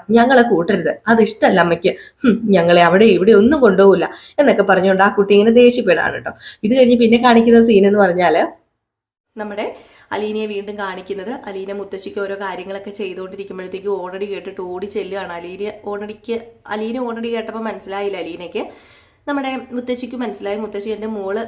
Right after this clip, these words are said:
ജയന്തി വന്നു, വൈജയന്തി വന്നു" എന്ന് പറഞ്ഞപ്പോഴത്തേക്ക് ഓടി ചെല്ലുകയാണ്. അവിടെ ആ ജനലിൻ്റെ ആ ഒരു പാളിക്കിടയിൽ കൂടി ഇങ്ങനെ നോക്കുകയാണ് ട്ടോ തൻ്റെ അമ്മേനെ. ഒരു നോക്ക് കണ്ടു. കണ്ണാണോ മനസ്സാണോ എന്നറിയുന്ന ഒന്നും അറിയില്ല.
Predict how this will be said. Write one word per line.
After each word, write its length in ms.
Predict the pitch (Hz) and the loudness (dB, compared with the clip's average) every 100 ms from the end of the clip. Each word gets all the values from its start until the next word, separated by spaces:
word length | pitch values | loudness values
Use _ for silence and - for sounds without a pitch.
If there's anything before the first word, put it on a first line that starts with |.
| - | -10
ജയന്തി 360 | 196 190 202 | -10 -8 -8
വന്നു, 260 | 214 190 208 | -8 -6 -8
വൈജയന്തി 420 | 196 196 202 214 | -8 -6 -6 -4
വന്നു" 320 | 214 196 214 233 | -6 -6 -6 -6
എന്ന് 140 | 220 | -6
പറഞ്ഞപ്പോഴത്തേക്ക് 560 | 196 196 202 202 208 196 | -8 -10 -14 -14 -10 -10
ഓടി 260 | 185 190 214 | -6 -6 -6
ചെല്ലുകയാണ്. 480 | 233 202 196 196 170 - - _ | -8 -10 -8 -10 -12 -18 -20 _
അവിടെ 220 | - 240 247 | -12 -8 -6
ആ 100 | 240 | -6
ജനലിൻ്റെ 580 | 240 233 233 247 247 | -6 -6 -6 -6 -6
ആ 60 | 240 | -6
ഒരു 180 | 240 240 233 | -6 -8 -8
പാളിക്കിടയിൽ 920 | 220 220 220 226 233 233 208 220 226 | -8 -8 -8 -8 -10 -10 -8 -10 -10
കൂടി 320 | 240 233 233 | -10 -8 -6
ഇങ്ങനെ 220 | 240 220 | -8 -8
നോക്കുകയാണ് 520 | 226 196 190 220 196 190 | -8 -8 -10 -8 -8 -8
ട്ടോ 100 | 190 | -12
തൻ്റെ 280 | 185 185 | -14 -12
അമ്മേനെ. 380 | 190 180 180 196 | -12 -12 -14 -12
ഒരു 220 | 190 190 | -12 -12
നോക്ക് 340 | 214 208 202 208 | -10 -10 -10 -14
കണ്ടു. 360 | 202 180 190 - - _ _ _ _ - _ | -14 -12 -12 -12 -14 _ _ _ _ -20 _
കണ്ണാണോ 460 | 170 175 190 190 185 | -14 -10 -8 -8 -10
മനസ്സാണോ 500 | 185 180 185 190 185 | -12 -14 -10 -10 -8
എന്നറിയുന്ന 400 | 190 180 185 190 | -10 -12 -12 -12
ഒന്നും 220 | 190 196 | -10 -8
അറിയില്ല. 340 | 185 190 185 | -8 -8 -10